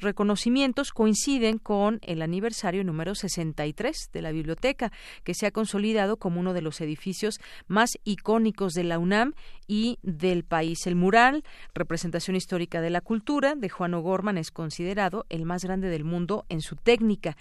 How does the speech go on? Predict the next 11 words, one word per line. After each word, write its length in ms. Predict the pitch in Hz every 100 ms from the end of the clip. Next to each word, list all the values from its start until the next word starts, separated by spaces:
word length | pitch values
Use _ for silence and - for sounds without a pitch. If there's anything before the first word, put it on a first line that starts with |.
| - - -
y 80 | 180
simboliza 720 | 196 185 202 233 226 233 214
el 140 | 196
devenir 360 | 175 175 180 196
social 380 | - 196 196 190
de 120 | 175
México 540 | 196 214 226 - 220 - - -
desde 300 | 175 196 202
la 100 | 202
época 300 | 240 190 -
prehispánica 720 | 175 185 - 226 233 233 240